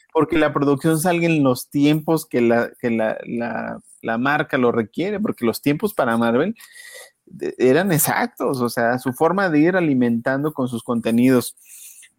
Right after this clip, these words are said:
y saber lo que ibas a esperar, porque incluso ellos, eh, casi, casi patentaron el tema de después de los créditos ya, ya irte metiendo la cosquilla por lo que venía, aunque la otra película fuera de otro director.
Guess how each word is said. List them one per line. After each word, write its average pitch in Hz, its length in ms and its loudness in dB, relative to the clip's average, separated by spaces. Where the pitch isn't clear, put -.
y 135 280 2
saber 139 300 2
lo 170 140 0
que 156 100 -2
ibas 156 180 0
a 151 40 -2
esperar, 123 680 0
porque 143 220 0
incluso 160 320 0
ellos, 196 320 0
eh, 98 280 -6
casi, 170 320 -4
casi 156 320 -2
patentaron 139 640 0
el 127 140 0
tema 139 300 -4
de 117 200 -2
después 113 340 -4
de 151 60 -2
los 131 160 -4
créditos 135 580 -2
ya, 127 300 0
ya 127 260 0
irte 139 260 -6
metiendo 131 560 -2
la 139 140 0
cosquilla 127 500 -2
por 123 140 -2
lo 113 140 -2
que 113 140 -2
venía, 120 280 0
aunque 151 220 -2
la 117 140 2
otra 196 240 -2
película 139 420 -2
fuera 131 280 2
de 127 80 2
otro 123 200 -2
director. 117 480 -2